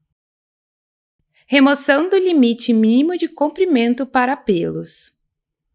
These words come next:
Houve um grande interesse entre nossos usuários em representar pelos curtos.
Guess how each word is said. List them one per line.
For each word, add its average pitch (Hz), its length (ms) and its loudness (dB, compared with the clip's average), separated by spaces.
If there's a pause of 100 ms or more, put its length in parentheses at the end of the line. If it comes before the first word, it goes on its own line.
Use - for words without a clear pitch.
(880)
Houve 320 240 4
um 359 80 2
grande 359 260 4
interesse 403 600 4
entre 262 220 0
nossos 294 360 0
usuários 254 760 0 (200)
em 339 120 0
representar 359 760 0
pelos 262 340 2
curtos. - 840 -10